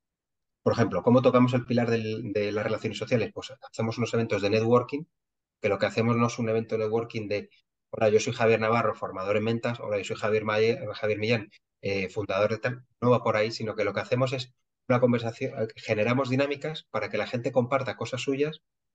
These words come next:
pero lo hacemos de una manera muy bonita y creamos conexiones emocionales muy rápidas. Entonces, tú vas a estar en una sala con otras tres personas, diez minutos,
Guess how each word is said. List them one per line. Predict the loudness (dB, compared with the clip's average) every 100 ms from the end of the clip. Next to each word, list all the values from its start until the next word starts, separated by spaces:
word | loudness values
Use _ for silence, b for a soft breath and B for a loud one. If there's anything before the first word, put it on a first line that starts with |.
| _ _ _ _ _
pero | 2 4
lo | 4
hacemos | 2 -2 2
de |
una | 4
manera | 4 4
muy | 2 0
bonita | 0 -2 -4
y | -4
creamos | -2 -2
conexiones | -2 -4 -4 -6 -6 -10
emocionales | -4 -4 -2 -2 -4 -6 -12 _ _ _
muy | 2 2
rápidas. | 0 -10 -16 -20 -18
Entonces, | 0 0 0 -4
tú | -2
vas | 0
a | 0
estar | -4 -4
en | -4
una | -4
sala | -4 -6 -6
con | -10 -10 -12
otras | -12 -12
tres | -12 -10
personas, | -10 -6 -6
diez | -4 -2
minutos, | 0 0 -4 -10